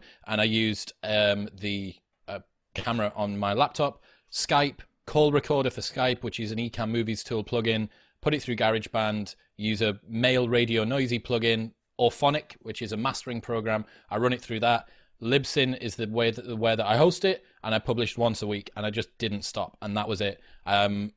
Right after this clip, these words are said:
it feels now like I started early, but even at the time, I minced around about, is it gonna be called Crushing a Tuesday? Is it gonna be called, um, Mind and Matter? Is it gonna be called this, this, and this?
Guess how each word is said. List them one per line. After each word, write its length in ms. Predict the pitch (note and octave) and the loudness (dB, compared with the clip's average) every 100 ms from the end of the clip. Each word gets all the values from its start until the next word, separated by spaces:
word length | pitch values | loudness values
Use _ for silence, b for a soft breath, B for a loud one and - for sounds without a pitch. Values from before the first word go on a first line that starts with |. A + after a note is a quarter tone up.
| _ _ - | _ _ -4
it 160 | A#2+ | -4
feels 320 | - D#3 D3+ | 2 2 4
now 280 | A#2+ A#2+ C3 | 2 2 2
like 240 | C#3+ B2+ B2+ | 2 2 0
I 40 | |
started 420 | A#2 - A#2+ A#2 - | -6 2 2 2 -4
early, 440 | A2+ A#2+ C3 C#3+ - | 0 0 0 -4 -8
but 120 | B2 | -10
even 260 | - C#3+ C#3+ | -4 -4 -4
at 80 | C#3 | -6
the 60 | |
time, 500 | A#2+ - A#2+ G#2+ G2 G2 _ _ _ _ - | -8 -4 -4 -4 -6 -10 _ _ _ _ -2
I 440 | G#2 A2 A2 G2+ b b b b _ | 2 2 2 -4 b b b b _
minced 560 | A#2+ A#2+ D3 D3+ - - | -6 0 2 2 0 0
around 480 | C#3 C3+ B2+ B2 A2+ | 2 4 2 0 -2
about, 440 | A#2 A2 G#2+ - _ | 2 4 4 0 _
is 140 | B2+ | -2
it 60 | C#3 | -2
gonna 200 | C#3 C3 | -2 0
be 120 | B2+ | -2
called 400 | - C#3 A#2+ - | -2 -2 -2 -2
Crushing 420 | - D3 - C3 | -2 0 0 -2
a 40 | A#2 | -2
Tuesday? 580 | - A#2+ A#2 - A2 | 0 0 0 0 0
Is 180 | A2 C#3 | 0 -2
it 80 | C#3 | -2
gonna 200 | C3+ C3 | -2 0
be 120 | B2+ | 0
called, 480 | - - B2 A#2+ A2 B B | -2 0 2 2 0 B B
um, 180 | A#2+ A2+ A#2+ | 0 0 0
Mind 460 | B2 B2 B2 B2 | 0 4 4 2
and 200 | A#2+ A#2 | 0 -2
Matter? 460 | G#2+ A2+ - A2 G2+ | -2 -2 -2 -4 -2
Is 140 | C3+ B2+ | 0 0
it 60 | |
gonna 160 | C#3+ C3+ | 0 0
be 120 | B2+ | -2
called 460 | - C3 A#2 A#2 A2 B B _ | -2 0 2 2 -2 B B _
this, 200 | C3+ - | 0 2
this, 200 | C3+ A2 | -2 -2
and 140 | A#2+ | -2
this? 300 | A2+ G#2+ - | -2 -2 -8